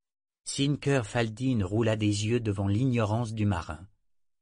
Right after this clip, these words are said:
Je pourrais le prendre, » dit Faini en se mettant à fourrager dans les restes des articles. « Mettez-le-moi de côté pour le moment. » «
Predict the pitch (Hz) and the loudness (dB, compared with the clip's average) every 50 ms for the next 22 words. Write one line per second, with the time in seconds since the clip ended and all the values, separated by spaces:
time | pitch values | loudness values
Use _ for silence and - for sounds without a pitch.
0 | _ _ _ _ _ _ _ _ _ _ _ _ _ _ _ _ _ _ _ _ | _ _ _ _ _ _ _ _ _ _ _ _ _ _ _ _ _ _ _ _
1 | _ _ - 190 185 170 208 202 165 196 180 156 147 123 98 - - 98 98 98 | _ _ -10 -6 0 2 2 4 4 6 6 6 6 6 4 -2 -2 0 0 0
2 | 87 87 82 80 85 82 80 - - _ _ _ _ _ _ _ _ _ _ _ | 0 -2 -4 -6 -8 -8 -10 -12 -16 _ _ _ _ _ _ _ _ _ _ _
3 | _ _ _ - 101 101 104 110 101 - - 120 107 104 101 110 131 147 147 123 | _ _ _ -10 -6 -2 -2 -2 -2 -2 0 0 2 2 2 2 2 2 2 0
4 | 107 95 - 117 113 127 117 - - 110 104 95 87 - - - 143 120 117 107 | -2 -2 -4 -4 -2 -2 -4 -4 -4 -2 -2 -2 -2 -4 -4 -4 -2 -2 -2 -2
5 | 104 127 139 127 107 104 104 104 101 104 131 127 - - 107 104 113 110 110 104 | -2 -2 -2 -2 0 0 0 0 0 0 -2 -4 -4 -6 -4 -4 -4 -4 -4 -6
6 | - - - - 104 - - - - - _ _ _ _ _ _ _ _ _ _ | -6 -8 -12 -12 -12 -12 -14 -20 -20 -20 _ _ _ _ _ _ _ _ _ _
7 | _ _ _ _ _ _ _ _ _ _ - 147 139 135 131 - 143 135 131 131 | _ _ _ _ _ _ _ _ _ _ -4 0 2 2 2 4 4 4 6 6
8 | 127 127 123 120 - - - 123 110 101 - 113 107 110 104 107 107 104 104 104 | 6 6 6 4 4 2 0 0 0 2 0 0 2 4 4 4 6 4 4 4
9 | 98 98 104 107 | 4 4 2 0